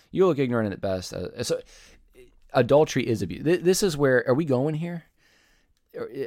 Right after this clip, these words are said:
that, that adultery is abuse now? What is, I mean, I agree in a generic sense. I guess there's an abuse there. There's abuse of the privileges that God's given you. I mean, but we're, we know in the context we're talking about abuse,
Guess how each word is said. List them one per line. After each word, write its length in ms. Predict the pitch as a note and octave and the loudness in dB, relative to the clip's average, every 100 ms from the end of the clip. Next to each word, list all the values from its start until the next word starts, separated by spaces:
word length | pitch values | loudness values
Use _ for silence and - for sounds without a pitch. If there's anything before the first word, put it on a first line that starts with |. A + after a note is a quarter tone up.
| - | -10
that, 260 | C3+ A#2 A2 | -4 -4 -2
that 240 | A#2 A2 | -4 -2
adultery 460 | A2 G#2+ A2+ - C3 | -2 0 0 0 -6
is 240 | - A2+ | -4 -6
abuse 440 | A#2 A2+ B2 C#3+ - | -6 -4 -4 -4 -6
now? 180 | C#3+ - | -6 -2
What 400 | C3+ C3+ D3 F#3+ | -4 -2 0 2
is, 240 | F3 C#3 - A2+ _ - | 0 -4 -14 -20 _ -14
I 40 | C3+ | -4
mean, 180 | C3+ B2 | -2 0
I 120 | C#3+ | 0
agree 360 | C3+ A2+ D3+ | 0 0 0
in 60 | E3 | 0
a 60 | G2 | -2
generic 460 | E2+ G2+ F#3+ F3+ | -4 -4 -4 -4
sense. 220 | - G#2 G2+ | -8 -8 -8
I 80 | |
guess 360 | F#2+ G2+ - - - _ - | -4 -4 -6 -14 -20 _ -4
there's 180 | G2+ | -4
an 100 | G2 | -2
abuse 380 | F2+ F#2 D3 - | -4 -2 -4 -4
there. 360 | E2 A#1+ E2 A2 | -4 -2 -2 -4
There's 200 | G2+ F2+ | -6 -8
abuse 420 | F2+ G2+ G#2 - | -8 -6 -6 -6
of 240 | F#2 F2+ _ _ _ _ _ _ - | -10 -10 _ _ _ _ _ _ -12
the 220 | F#2 F2 | -8 -8
privileges 680 | - A2+ G2 G2 F#2+ F#2 F2+ | -6 -4 -2 -2 -2 -6 -8
that 380 | F#2 E2+ - - | -10 -10 -12 -10
God's 300 | F#2 F2+ - | -8 -8 -4
given 260 | A#2 B2+ | -2 0
you. 160 | G#2+ G2+ | -2 -4
I 60 | |
mean, 160 | B2 C3 | -6 -8
but 220 | C3 D#3 - - - - | -4 -4 -4 -20 -14 -6
we're, 160 | D3+ B2 | -6 -4
we 260 | C3+ F3 | -4 -2
know 400 | E3 G3 G3+ D3+ | 2 4 4 0
in 120 | - C#3 | 0 0
the 80 | |
context 420 | A#2 G#3 A3 D3+ C3 | 2 -2 -2 -4 -4
we're 60 | |
talking 380 | A#2 B2 G#2+ G2 | 2 2 2 -4
about 380 | F2 F2+ F2 - | -4 -6 -8 -10
abuse, 440 | F2+ F2 C#2+ - | -8 -6 -8 -12